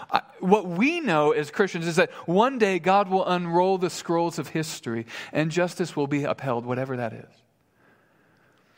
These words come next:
But neither of these senses are exactly what's being talked about here. When Jesus speaks of revealing what's in darkness, darkness, at least here, means the unseen private devotion to the Lord.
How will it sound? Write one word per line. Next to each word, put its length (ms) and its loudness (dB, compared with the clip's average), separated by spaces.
But 200 4
neither 380 0
of 100 0
these 180 0
senses 400 0
are 160 2
exactly 640 0
what's 260 -2
being 240 -2
talked 300 -2
about 360 0
here. 640 -4
When 180 0
Jesus 300 0
speaks 320 -2
of 160 -4
revealing 600 0
what's 220 -2
in 120 -2
darkness, 460 0
darkness, 500 2
at 140 0
least 220 -2
here, 600 -4
means 460 2
the 240 2
unseen 800 0
private 500 0
devotion 580 -2
to 120 -4
the 120 0
Lord. 460 -4